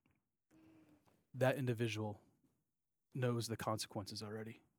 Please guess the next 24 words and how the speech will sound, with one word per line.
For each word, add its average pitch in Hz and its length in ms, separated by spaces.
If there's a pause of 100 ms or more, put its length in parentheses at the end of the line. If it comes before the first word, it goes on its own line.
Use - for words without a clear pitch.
(680)
She - 180
probably 117 280
feels 117 260
it - 160
really, 117 260
really 110 280
deeply. 113 480 (1800)
What 127 160
we're 135 120
gonna 120 140
do 110 180
is 110 120
we're 120 60
gonna 117 80
come 110 160
alongside 107 560
her, 113 220 (600)
love 113 280
her, 107 260 (560)
care 123 280
for 117 180
her, 117 260 (460)
help - 400
her. 127 260